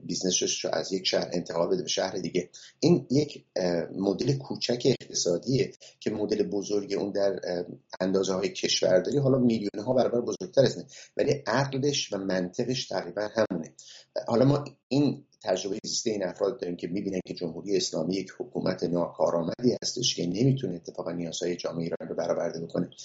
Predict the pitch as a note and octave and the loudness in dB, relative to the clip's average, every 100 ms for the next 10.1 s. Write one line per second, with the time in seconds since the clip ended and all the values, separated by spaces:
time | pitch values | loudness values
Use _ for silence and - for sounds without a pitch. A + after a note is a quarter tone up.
0 | - - - C#3 - G2+ F#2+ C3 B2 F#2+ | -16 0 4 4 4 -2 0 0 0 0
1 | E2+ D#2 D#2 - F2+ F2 - _ - G#2 | -2 -4 -10 -2 -2 -2 -14 _ -2 2
2 | G#2+ D2 C#2+ G2 F2+ F2+ F2+ - G2 F#2 | 2 0 2 2 4 2 0 0 0 0
3 | - F2+ F#2 A#2+ B2 B2 A#2 A2+ A2 - | -4 -8 -2 -2 0 -2 0 -2 -2 -6
4 | F#2+ E2 F2+ F2 F#2+ F#2 - F2 D#2 - | -6 -2 0 0 0 -2 -2 -2 -2 -4
5 | F2 E2+ - - - F2 F2 F2 E2+ E2+ | -2 -2 -2 -8 0 2 2 0 0 0
6 | - D#2+ E2 - - G2 - - - - | -2 -2 -2 -4 -4 -2 -4 -10 -12 -2
7 | F#2 F#2 G#2+ - F2 F#2+ F2 E2 F#2+ - | -2 4 4 4 0 0 0 0 -2 4
8 | A2 C3 A2+ F#2+ E2+ - F2 E2+ - - | 2 4 0 -2 -2 -6 -4 -4 -4 -4
9 | F2+ - F2 E2+ D2 - F#2 F2+ G2+ G#2 | 0 0 0 -4 -4 -6 -4 -2 0 -2